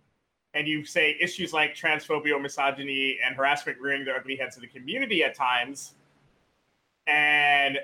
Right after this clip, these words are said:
the only trans representation you have is the Sero slash L T G incident, it, it continues this perpetuation of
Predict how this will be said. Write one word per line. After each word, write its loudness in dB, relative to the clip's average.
the -4
only 0
trans -2
representation -4
you -12
have 2
is 0
the -6
Sero 2
slash -2
L -4
T -12
G -4
incident, -4
it, 4
it -2
continues -2
this -4
perpetuation 0
of 0